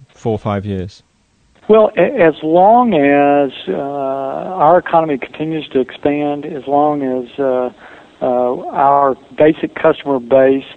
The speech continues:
Speaker 2: uh, which is the wealthier f-, folks in this country,
Speaker 1: Yeah.
Speaker 2: uh, continue to spend a lot of money, a-, and they are continue to do that. As long as they've got confidence in, uh, in our stock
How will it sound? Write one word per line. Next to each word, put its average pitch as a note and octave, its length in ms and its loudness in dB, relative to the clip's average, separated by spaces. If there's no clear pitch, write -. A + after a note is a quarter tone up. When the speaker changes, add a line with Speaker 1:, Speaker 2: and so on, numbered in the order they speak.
Speaker 2:
uh, B2 880 0
which D3 320 -2
is C3+ 300 0
the C#3+ 60 -2
wealthier D3 480 2
f-, F3+ 400 -14
folks C#3 280 0
in B2 120 -8
this D#3 200 -6
country, C3+ 440 -4
Speaker 1:
Yeah. B2 140 -4
Speaker 2:
uh, B2 540 0
continue F3 400 0
to C#3 160 -6
spend D3 280 0
a B2+ 40 0
lot C3 280 4
of D3 80 0
money, C3 340 -4
a-, E3 40 -10
and C#3 360 -4
they B2+ 60 0
are B2 140 0
continue D3+ 480 -6
to - 20 -16
do C3+ 140 0
that. B2+ 240 -4
As - 80 -10
long C4 160 2
as A#3 40 -6
they've B3 160 2
got - 180 2
confidence F3+ 680 -2
in, D3+ 520 0
uh, C3+ 560 -4
in D3 200 -4
our C#3+ 160 2
stock E3 320 0